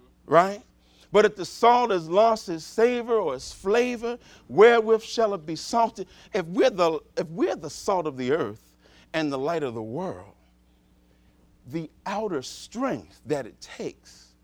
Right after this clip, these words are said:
to tell the truth, to be a light in the world, to counteract the hatred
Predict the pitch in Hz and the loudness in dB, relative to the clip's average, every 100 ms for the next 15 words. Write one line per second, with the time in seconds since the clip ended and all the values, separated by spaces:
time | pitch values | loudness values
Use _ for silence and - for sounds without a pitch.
0 | _ _ _ _ _ _ _ _ _ _ | _ _ _ _ _ _ _ _ _ _
1 | _ _ _ _ - 98 - 101 104 - | _ _ _ _ -20 -16 -8 -8 -10 -16
2 | 107 87 - _ _ _ _ _ _ _ | -16 -16 -20 _ _ _ _ _ _ _
3 | _ _ _ - 117 151 156 131 143 139 | _ _ _ -12 -8 -4 -4 -2 -4 -6
4 | 117 113 117 127 98 78 - - _ _ | -10 -12 -6 -6 -6 -10 -20 -20 _ _
5 | _ _ _ _ _ _ _ - 139 - | _ _ _ _ _ _ _ -12 -12 -8
6 | 220 196 - - 151 151 - 113 107 120 | -10 -8 -12 -4 -2 -2 -4 -12 -12 -12
7 | - 190 - 120 104 | -10 -10 -10 -10 -10